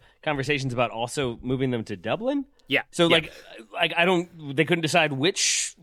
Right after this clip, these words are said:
Speaker 1: between Belfast and Dublin. Like, that alone is already, like, maybe that's not a great decision to be making, fellas. <laughs>
Speaker 2: So this is the thing. Uh, Wimbledon at the time were playing at Selhurst Park, Crystal Palace's, A F C Richmond's t-, uh, stadium. Um, they were homeless,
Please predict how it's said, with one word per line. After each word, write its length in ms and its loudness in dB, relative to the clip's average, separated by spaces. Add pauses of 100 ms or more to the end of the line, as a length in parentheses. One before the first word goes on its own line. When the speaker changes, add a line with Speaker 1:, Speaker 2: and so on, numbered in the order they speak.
(120)
Speaker 1:
between 280 0
Belfast 380 2
and 80 0
Dublin. 280 2
Like, 140 2
that 160 4
alone 380 6
is 120 4
already, 380 4
like, 160 4
maybe 200 4
that's 180 4
not 120 6
a 40 6
great 280 2
decision 340 0
to 60 -2
be 120 0
making, 260 2
fellas. 480 4
<laughs> 40 -20 (220)
Speaker 2:
So 120 -4
this 160 2
is 80 -4
the 80 0
thing. 300 2 (100)
Uh, 80 6
Wimbledon 400 4
at 60 -8
the 80 -12
time 240 0
were 80 0
playing 240 0
at 80 -8
Selhurst 400 0
Park, 240 -4
Crystal 240 -10
Palace's, 560 -6 (100)
A 120 2
F 60 -4
C 80 -8
Richmond's 460 -12
t-, 160 -12
uh, 240 -4
stadium. 400 0 (280)
Um, 520 0
they 80 0
were 60 2
homeless, 440 -2